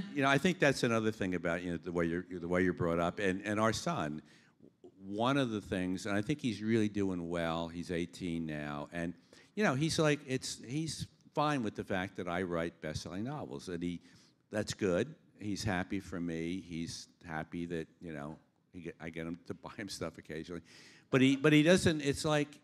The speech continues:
he do-, he's, he doesn't have to pee on it, and he doesn't have to, like, you know, it's like, it's good.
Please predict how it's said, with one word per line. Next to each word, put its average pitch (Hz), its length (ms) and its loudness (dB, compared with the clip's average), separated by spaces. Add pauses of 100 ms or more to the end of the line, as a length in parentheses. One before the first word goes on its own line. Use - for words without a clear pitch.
(120)
he 120 320 -6
do-, 127 120 2
he's, 120 220 0
he 120 140 -4
doesn't 120 260 0
have 110 220 -4
to 101 100 -4
pee 127 320 0
on 113 240 0
it, 113 180 -2
and 98 120 -4
he 95 100 0
doesn't 98 240 -4
have 87 240 -6
to, 90 80 -8
like, 82 300 -4 (180)
you 95 140 -6
know, 85 60 -4
it's 90 160 -8
like, 123 220 -8
it's 156 180 -12
good. - 260 -10